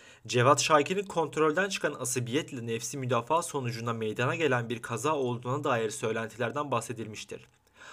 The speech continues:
Olayın nasıl meydana geldiği belki de hiç bilinmeyecektir. Bu zamansız ölüm, Birinci Dünya Savaşı'nın da başladığı tarihte,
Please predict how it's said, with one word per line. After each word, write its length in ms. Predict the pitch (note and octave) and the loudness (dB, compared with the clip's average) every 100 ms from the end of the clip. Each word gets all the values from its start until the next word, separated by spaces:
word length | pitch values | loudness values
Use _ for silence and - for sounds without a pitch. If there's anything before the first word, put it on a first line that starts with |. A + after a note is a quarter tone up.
| - - - | -18 -8 4
Olayın 360 | B2+ E3 G#3 | 6 8 6
nasıl 260 | G#3 G3+ G3+ | 4 2 2
meydana 360 | D#3 B2+ B2+ | 2 4 2
geldiği 440 | C#3 C3 A2+ B2 B2+ | 4 6 6 4 2
belki 260 | C#3+ C#3 | 2 2
de 100 | C#3+ | -4
hiç 260 | C3 F#3+ - | -4 -4 -2
bilinmeyecektir. 840 | D3 D3 B2 G2 G2 - A#2 - - _ _ - - _ C3 | -4 -2 -4 -6 -8 -12 -20 -20 -20 _ _ -20 -20 _ -2
Bu 100 | E3+ | 6
zamansız 520 | F3+ E3+ E3+ A3 G3 | 8 8 6 2 2
ölüm, 300 | C3 D3+ - - | 4 2 -4 -14
Birinci 400 | A#2+ C3+ D#3+ E3 | 0 0 2 -4
Dünya 260 | D#3 D#3+ G3 | -4 -2 0
Savaşı'nın 640 | G3 F3 C3 B2+ C3+ E3 D#3+ | 0 2 2 0 -4 -4 0
da 120 | A2+ | 2
başladığı 440 | A#2 B2+ A#2+ C3 | 2 0 -2 -4
tarihte, 600 | C3 C3+ F#2+ - G#2+ B2+ | 0 2 2 -2 -4 -4